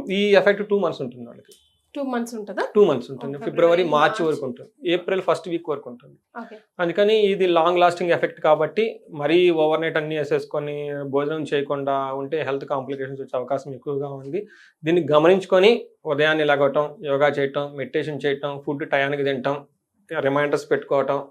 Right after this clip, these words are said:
Speaker 1: ఫుడ్ తినాలని.
Speaker 2: Hmm.
Speaker 1: So వాటి ప్రయారిటీ ఇస్తే they can be balancing అండి.
Speaker 2: ఎస్.
Speaker 1: Anyway, it's all ఏమంటే అండి, ప్లానెట్స్ ఈ రోజు ఇబ్బంది పెట్టింది, రేపు సుఖపెడుతుందండి.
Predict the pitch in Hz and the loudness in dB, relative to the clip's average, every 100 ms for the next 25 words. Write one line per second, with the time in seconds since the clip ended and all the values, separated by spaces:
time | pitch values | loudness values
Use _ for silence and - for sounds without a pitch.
0 | _ _ 147 139 143 143 139 131 147 - | _ _ -6 -2 0 2 2 0 -4 -6
1 | _ 262 240 226 - 185 175 165 - 151 | _ -10 -10 -10 0 6 6 6 6 6
2 | 160 170 175 156 - 208 220 165 156 156 | 8 6 4 -2 -2 -2 -2 -4 -4 -4
3 | 156 151 131 127 123 120 123 123 _ - | -4 -4 -2 -2 -4 -12 -20 -20 _ -20
4 | - - - _ 170 190 220 185 196 180 | -16 -18 -20 _ 4 8 10 8 6 6
5 | 190 180 170 165 165 165 165 156 165 170 | 6 4 2 0 -2 -4 2 4 4 2
6 | 170 165 175 170 175 151 151 160 160 160 | 0 4 4 4 -2 -2 -2 -2 -6 -6
7 | 156 151 139 151 135 135 117 127 127 | -6 -4 -4 -8 -8 -8 -8 -16 -20